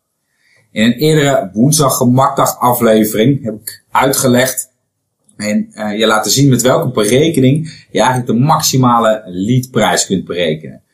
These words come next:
Dus ik leg je uit hoe je dus via een, ja, bepaalde rekenformule tot een bepaald bedrag kan komen waarvan jij weet van, "Hé, als ik dit maximaal uitgeef, dan maakt het niet uit hoeveel ik adverteer,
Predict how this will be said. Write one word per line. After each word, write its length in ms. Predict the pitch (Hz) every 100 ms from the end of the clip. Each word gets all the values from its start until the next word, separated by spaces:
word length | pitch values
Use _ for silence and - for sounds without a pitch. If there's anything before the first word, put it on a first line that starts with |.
| _ -
Dus 160 | 87
ik 120 | 98 110
leg 220 | 113 -
je 100 | 92
uit 220 | 123 135
hoe 140 | 127
je 60 | 117
dus 440 | 110 101 - _ _
via 220 | 107 98
een, 220 | 98 98 _
ja, 160 | 113 95
bepaalde 340 | - 113 110
rekenformule 960 | 113 - 139 139 131 135 131 160 - - _ _
tot 200 | - 156
een 60 | 135
bepaald 380 | 117 120 101 -
bedrag 360 | - 120 143
kan 180 | 175 160
komen 540 | 165 147 147 240 - _
waarvan 320 | 104 101 101
jij 280 | 101 123 151
weet 260 | 139 143 -
van, 120 | 120
"Hé, 80 | 85
als 140 | 90
ik 80 | -
dit 320 | 139 90 87
maximaal 520 | 107 - - 147 95
uitgeef, 420 | 120 147 - 143 - _ _
dan 160 | 110 107
maakt 280 | 120 131 139
het 80 | 113
niet 120 | 120
uit 160 | 107 90
hoeveel 400 | 104 - 135 -
ik 100 | -
adverteer, 760 | 160 160 156 160 165 233 -